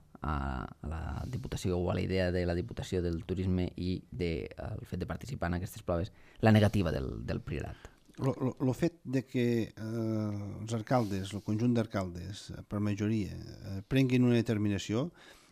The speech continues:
Speaker 2: jo suposo que al darrere, ja fa uns quants anys que s'està fent el ratll aquí, i per tant no és el primer, no?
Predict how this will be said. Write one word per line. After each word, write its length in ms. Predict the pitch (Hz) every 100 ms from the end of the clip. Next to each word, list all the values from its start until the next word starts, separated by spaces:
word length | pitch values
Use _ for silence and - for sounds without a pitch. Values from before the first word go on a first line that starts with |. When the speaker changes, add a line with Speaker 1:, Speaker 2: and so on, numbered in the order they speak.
| -
Speaker 2:
jo 60 | 123
suposo 340 | 151 135 127
que 80 | 123
al 100 | 120
darrere, 420 | 110 107 104 135 147 - 80
ja 100 | 90
fa 140 | -
uns 80 | 98
quants 180 | - 85 98
anys 140 | 107
que 60 | 139
s'està 240 | 110 101 101
fent 160 | 98
el 80 | 95
ratll 200 | 95 90 92
aquí, 240 | - 92
i 40 | 92
per 100 | 87 90
tant 160 | 95 104
no 120 | 107
és 120 | 104 110
el 80 |
primer, 260 | 101 104 101 92
no? 140 | 165